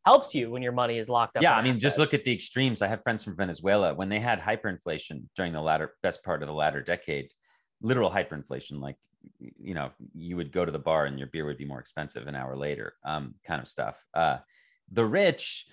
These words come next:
Speaker 2: are fine 'cause they can take a loan out in the local currency and go buy a, in bolivars and go buy an apartment in Miami. And then <laughs> they can watch as the value of the loan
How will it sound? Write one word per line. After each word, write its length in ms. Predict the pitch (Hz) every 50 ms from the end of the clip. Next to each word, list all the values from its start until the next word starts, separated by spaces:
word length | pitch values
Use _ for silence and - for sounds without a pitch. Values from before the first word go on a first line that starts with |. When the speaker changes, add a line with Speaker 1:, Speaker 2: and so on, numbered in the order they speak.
| _ _ -
Speaker 2:
are 140 | 123 143 143
fine 500 | - - 151 190 202 180 135 120 113 110
'cause 160 | - 117 -
they 120 | - 160
can 180 | 156 - 135 131
take 240 | - 160 165 165 -
a 60 | 110
loan 380 | 95 90 101 135 - - 139
out 260 | 110 92 87 90 90 - -
in 100 | 110 107
the 80 | 104
local 300 | 95 104 113 110 - 104
currency 680 | - - - 160 120 98 131 - - - 87 76 78 80 -
and 120 | 104 101 87
go 120 | 101 101
buy 220 | - 104 101 95 92
a, 100 | 85 - - - - _ -
in 240 | 127 123 117 104
bolivars 640 | 85 113 131 143 123 92 76 82 69 67 80 87 - -
and 100 | 98 87
go 140 | 98 98 90
buy 160 | 90 98 98
an 80 | 92 85
apartment 400 | 82 - 120 117 104 107 101 92
in 80 | 90
Miami. 540 | 85 82 85 95 120 131 113 104 98 95 69
And 160 | 78 101 101
then 180 | 98 98 98 - - _ _ -
<laughs> 420 | - 127 - - - - 147 - -
they 100 | 180 175
can 220 | - - 143 123
watch 320 | 110 123 139 147 - -
as 160 | 123 107 90 85
the 160 | 104 92 - - - _ _ _ _ -
value 480 | 107 107 - 107 117 135 143 131 120 117
of 100 | 107 90
the 100 | 98 95
loan 520 | 92 98 101 113 135 123 110 101 95 87